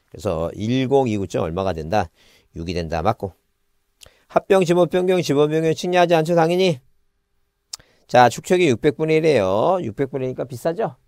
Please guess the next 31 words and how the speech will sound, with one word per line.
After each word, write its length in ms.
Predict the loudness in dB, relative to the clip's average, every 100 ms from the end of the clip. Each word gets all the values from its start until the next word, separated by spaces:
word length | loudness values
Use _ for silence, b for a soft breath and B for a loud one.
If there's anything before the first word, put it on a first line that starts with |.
| -20
육백이 320 | -12 -12 -12
비싼데. 680 | -14 -14 -14 -16 -12 -10 -10 -14 _ _ _ _ _
자, 240 | 0 2 4
면적이 280 | 2 2
얼마? 600 | 2 2 0 2 2 0 -2 -4
영점영, 880 | -4 -4 -6 -6 -6 -6 -8 -8 -6
영점 560 | -6 -6 -8 -8 -8
뭐라고? 460 | -6 -6 -4 -6 -8 _ _ -14 -8
영점영 840 | -6 -6 -10 -8 -8 -6 -6 -6
오공이 340 | -8 -8 -8 -8
나왔다. 460 | -10 -10 -10 -10 -12
이건 220 | -10 -8 -8
얼마도 300 | -8 -8 -10
안 160 | -10
돼요. 380 | -12 -12 -12 -16 -18 _ _ -16
영점일도 580 | -12 -10 -10 -10 -10 -10
안 100 | -10
되죠? 300 | -10 -10 -12 -14 _ _ _
자, 160 | _ -16
문제 320 | -10 -8 -6 -6
유형이 260 | -6 -8
세 200 | -8 -6
가지입니다. 360 | -6 -8 -12 -14
세 140 | -14
가지. 260 | -14 -18 _ -20
예, 100 | -18
세 120 | -18
가지. 260 | -20 _ -8
뭐도 260 | -4 0
안 140 | 0 -2
되면 300 | -8 -10